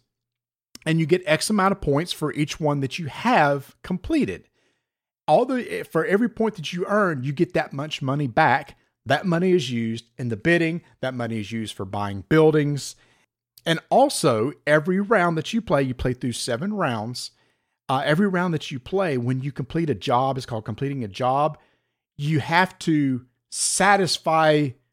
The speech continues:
the artist even more. So, like, the first round, you only need three points worth of value. Next round, you may need five. Next round, you may need seven. 'Cause as you build out your stuff, you have sh-,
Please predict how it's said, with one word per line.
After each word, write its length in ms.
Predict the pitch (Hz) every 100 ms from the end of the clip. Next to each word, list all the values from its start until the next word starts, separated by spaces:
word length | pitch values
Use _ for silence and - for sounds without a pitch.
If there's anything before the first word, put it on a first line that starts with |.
| -
the 120 | 143 -
artist 400 | 143 147 143 -
even 340 | 156 131 120
more. 520 | 117 131 139 95 87 - _
So, 160 | - 175
like, 180 | 151 -
the 80 |
first 400 | 143 214 214 214
round, 300 | 165 147 147
you 100 | 156
only 140 | 185 180
need 180 | 160 -
three 280 | - 160
points 580 | 151 143 107 104 - - -
worth 200 | 120 107
of 100 | 104
value. 400 | 107 98 90 90
Next 300 | 135 185 -
round, 200 | 165 151
you 60 |
may 140 | 147 147
need 180 | 135 117
five. 480 | - 135 120 104
Next 240 | 110 156 -
round, 160 | 135
you 60 | 135
may 180 | 131 131
need 160 | 120
seven. 460 | - - 180 131 98 - -
'Cause 180 | - 156
as 160 | 160 131
you 60 |
build 300 | 131 175 208
out 120 | 170 139
your 120 | 123
stuff, 340 | - 180 156
you 80 | 135
have 160 | 131 127
sh-, 160 | -